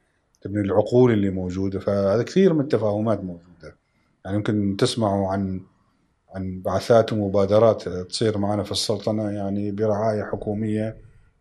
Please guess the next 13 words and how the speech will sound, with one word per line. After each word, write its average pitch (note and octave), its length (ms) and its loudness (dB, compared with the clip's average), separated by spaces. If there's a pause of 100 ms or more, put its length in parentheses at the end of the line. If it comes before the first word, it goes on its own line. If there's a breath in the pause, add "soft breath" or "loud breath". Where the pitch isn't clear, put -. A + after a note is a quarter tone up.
(120)
وتعاون G#2+ 720 0
م-، G2 1040 -6 (560)
معلن A2+ 460 2 (640)
ما G2+ 60 -4
بين G#2 180 0
حكومة A2+ 420 0
السلطنة A2 540 0
وحكومة G#2 760 0
هذه، G2+ 200 -2 (220)
تلك G#2+ 200 -8
الدول G2+ 420 -2
مثلا. D2+ 360 -16 (1120)
آه، G2+ 180 -2